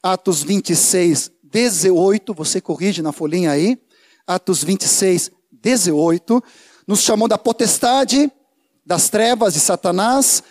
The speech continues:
para Deus e para o seu reino e para a sua glória. Diz em primeira Tessalonicenses dois, doze.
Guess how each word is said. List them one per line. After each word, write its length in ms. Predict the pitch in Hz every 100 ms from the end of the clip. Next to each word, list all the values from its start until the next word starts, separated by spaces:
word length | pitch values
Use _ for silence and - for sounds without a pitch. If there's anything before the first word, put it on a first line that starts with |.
| _
para 220 | - 196 180
Deus 560 | 220 247 277 - - - -
e 120 | 190
para 340 | - 202 202 202 226
o 100 | 240
seu 400 | - - 175 156
reino 520 | 214 247 247 247 240 - -
e 100 | 185
para 260 | 202 190
a 40 | 180
sua 560 | - 202 208 196 196 - _ -
glória. 760 | 151 156 160 156 143 143 120 - -
Diz 240 | 160 170 -
em 80 |
primeira 400 | 165 160 175 175
Tessalonicenses 960 | 170 170 175 156 147 - 175 165 170 147
dois, 280 | 147 147 -
doze. 540 | 160 170 156 -